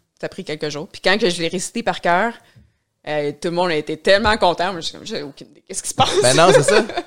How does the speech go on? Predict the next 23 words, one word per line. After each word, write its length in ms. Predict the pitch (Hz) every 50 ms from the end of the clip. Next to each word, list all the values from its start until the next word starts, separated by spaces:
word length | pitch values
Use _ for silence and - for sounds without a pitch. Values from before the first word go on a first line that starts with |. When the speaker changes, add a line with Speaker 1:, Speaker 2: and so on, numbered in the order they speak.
| - 571
Speaker 1:
<laughs> 340 | - 605 523 - - - -
Mais 120 | 233 233 202
tu 80 | -
sais, 220 | 233 208 175 160 156
je 120 | 175 -
faisais 260 | - - - - 175 190
ce 100 | - -
qu'il 120 | 180 180
me 60 | 170
disait, 260 | 185 185 - - 147 -
Speaker 2:
Parce 140 | - - -
Speaker 1:
là. 60 | -
Speaker 2:
que 60 | 131
j'imagine 460 | 120 - 143 135 123 123 143 196 190
que 80 | - 120
pour 260 | 101 - 110 110 117
eux 40 | 143
aussi, 300 | 131 117 - - - 196
il 60 | 185
y 40 | 127
a 40 | 104
comme 220 | - - 117 117
une... 240 | 110 101 92 85 -